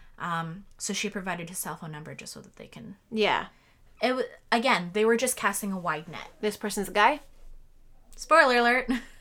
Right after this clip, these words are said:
Speaker 2: Yeah.
Speaker 1: So Min Chen, or, yeah, uh, he was born in Shanghai in January thirtieth, nineteen eighty-three. At the time that Cecilia went missing, he was only twenty years old.
Speaker 2: Okay.
Speaker 1: His mother was a police officer in Shanghai.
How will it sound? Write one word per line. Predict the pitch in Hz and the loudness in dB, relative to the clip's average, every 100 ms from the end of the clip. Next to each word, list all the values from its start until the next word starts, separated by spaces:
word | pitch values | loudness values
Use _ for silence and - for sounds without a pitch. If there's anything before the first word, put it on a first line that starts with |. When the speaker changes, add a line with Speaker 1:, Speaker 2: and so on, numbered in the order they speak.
| - | -4
Speaker 2:
Yeah. | 202 190 170 185 - - - - _ | 0 2 2 0 -8 -20 -20 -20 _
Speaker 1:
So | - - 269 254 - | -6 2 6 6 6
Min | 254 302 349 | 2 0 -2
Chen, | - 269 220 214 240 - | 0 2 2 0 -4 -6
or, | 196 202 190 _ _ | -6 -6 -6 _ _
yeah, | 185 135 76 214 - | -10 -8 -8 -10 0
uh, | 190 196 | 0 0
he | 247 262 | -2 0
was | 294 294 - | 0 0 -2
born | 202 220 226 | -4 0 0
in | 233 | 0
Shanghai | - 214 202 185 175 | -2 -4 -4 -4 -4
in | 175 | -6
January | 190 185 196 208 208 | -6 -4 -4 -4 -6
thirtieth, | 202 185 170 170 175 | -6 -8 -8 -10 -12
nineteen | 160 156 170 | -14 -14 -14
eighty-three. | - 151 156 208 254 302 - _ - | -12 -14 -12 -6 -6 -6 -16 _ -16
At | - | -14
the | |
time | 180 - 208 214 220 | -14 -6 -2 -2 -4
that | 220 | -6
Cecilia | - - 196 190 180 | -8 -8 -8 -8 -10
went | 175 | -10
missing, | 180 196 208 202 | -8 -8 -8 -10
he | 190 | -10
was | 165 | -10
only | 151 147 | -12 -14
twenty | - 160 160 | -14 -14 -14
years | 143 208 | -14 -14
old. | 196 - - _ | -14 -14 -16 _
Speaker 2:
Okay. | 190 185 - 170 170 - _ _ _ - | -8 -6 -10 -14 -16 -20 _ _ _ -6
Speaker 1:
His | 233 214 | -4 0
mother | 247 294 311 | 0 0 -2
was | 262 240 233 | -2 -4 -6
a | 220 | -10
police | - 208 196 226 | -10 -10 -8 -6
officer | - - - 180 - - | -6 -10 -8 -10 -10 -14
in | 175 | -16
Shanghai. | 170 156 156 185 - - | -16 -16 -16 -14 -12 -14